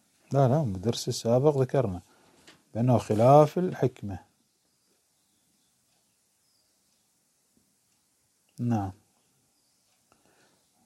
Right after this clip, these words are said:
اللهم صل على محمد. نعم.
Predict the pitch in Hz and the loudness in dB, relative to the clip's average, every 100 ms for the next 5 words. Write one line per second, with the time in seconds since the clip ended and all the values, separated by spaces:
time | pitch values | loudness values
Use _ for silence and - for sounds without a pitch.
0 | _ - 107 95 90 - 92 95 95 101 | _ -12 -8 -6 -8 -10 -12 -12 -12 -12
1 | 107 - 113 113 - _ _ _ _ _ | -14 -18 -18 -20 -20 _ _ _ _ _
2 | _ _ _ _ _ _ _ _ _ _ | _ _ _ _ _ _ _ _ _ _
3 | _ _ _ _ _ _ _ _ _ _ | _ _ _ _ _ _ _ _ _ _
4 | _ _ _ _ _ _ _ _ _ _ | _ _ _ _ _ _ _ _ _ _
5 | _ _ _ _ _ _ _ _ _ _ | _ _ _ _ _ _ _ _ _ _
6 | _ _ _ _ _ 131 110 101 | _ _ _ _ _ -14 -12 -12